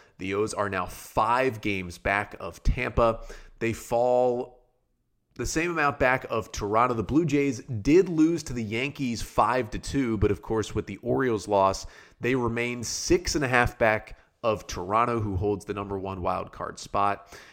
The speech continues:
And as I record this right now, the Rangers do lead the Mariners one nothing in the top of the sixth inning. Rangers have a couple of runners on right now. That game is in Seattle. Again, I do not expect Texas to hold on to a one-run lead.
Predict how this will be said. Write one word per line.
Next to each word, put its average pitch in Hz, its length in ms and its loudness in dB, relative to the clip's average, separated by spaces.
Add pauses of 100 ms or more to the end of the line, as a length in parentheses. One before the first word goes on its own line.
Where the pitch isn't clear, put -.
(180)
And 113 160 -8 (140)
as 185 260 0
I 214 100 6
record 170 520 -2
this 151 280 -2
right 127 220 0
now, 123 220 2
the 120 120 0
Rangers 147 640 -4
do 127 340 -4
lead 196 300 -4
the 139 80 2
Mariners 123 520 -2
one 117 420 0
nothing 135 400 -2
in 117 120 -8
the 98 80 -6
top - 360 -2
of 110 60 -6
the 101 80 -6
sixth - 460 -6
inning. 120 340 -4 (340)
Rangers 107 300 -4
have 98 140 -4
a - 40 -10
couple 110 280 -2
of 95 60 -4
runners 95 280 -2
on 101 220 -2
right 101 260 -2
now. 98 320 0 (240)
That 107 240 0
game 104 320 -4
is 92 280 -10 (100)
in 113 220 -6
Seattle. 101 680 0 (240)
Again, 113 240 0
I 113 120 2
do 131 260 0
not 139 240 4
expect - 480 2
Texas - 460 2
to 113 80 -2
hold 127 200 0
on 120 160 -2
to 113 140 2
a 107 80 4
one-run 107 560 0
lead. 110 300 -2